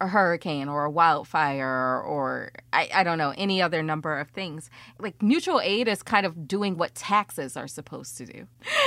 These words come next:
And so at some point, we're gonna run up against the, the limits of that, and that really concerns me. And Cole, you did a big mutual aid product, uh, project last year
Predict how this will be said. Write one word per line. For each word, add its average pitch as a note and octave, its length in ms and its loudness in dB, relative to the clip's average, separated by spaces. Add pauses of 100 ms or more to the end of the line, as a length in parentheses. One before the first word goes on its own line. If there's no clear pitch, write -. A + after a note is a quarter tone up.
(180)
And D#4+ 160 6
so C#4 340 4
at C4 140 2
some G4+ 200 0
point, A4 260 0
we're D#4 80 0
gonna C#4+ 180 -2
run C4 240 2
up C4+ 160 0
against B3+ 360 -2
the, G#3+ 440 2
the G#3+ 120 -4
limits A3 420 -2
of F#3+ 140 -6
that, E3+ 260 -2
and F#3 120 -6
that F#3+ 180 -2
really G3 440 -6
concerns F#3+ 540 -8
me. E3 320 -10
And F3+ 320 -10
Cole, C4 240 4
you B3+ 320 2
did C4 140 2
a A3+ 80 0
big G#3 340 -2
mutual G#3+ 320 -4
aid G3 260 -6
product, G3 480 -4
uh, F#3 220 0
project F#3+ 420 -4
last F3+ 320 -8
year A3 400 -6